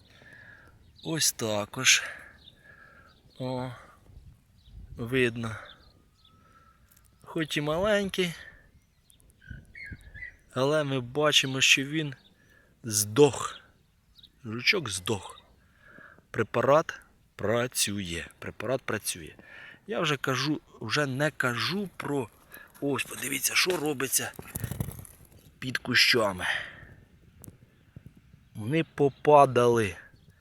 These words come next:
Вони попадали. М, да. Вони попадали. Тобто жучки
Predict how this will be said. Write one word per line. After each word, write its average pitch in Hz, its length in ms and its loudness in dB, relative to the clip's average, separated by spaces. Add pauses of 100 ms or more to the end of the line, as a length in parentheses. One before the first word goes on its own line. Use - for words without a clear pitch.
(440)
Вони 127 280 0
попадали. 180 920 4 (2250)
М, 127 300 -10
да. 139 260 -4 (1500)
Вони 127 200 -6
попадали. - 640 -10
Тобто 170 300 -4
жучки 117 440 0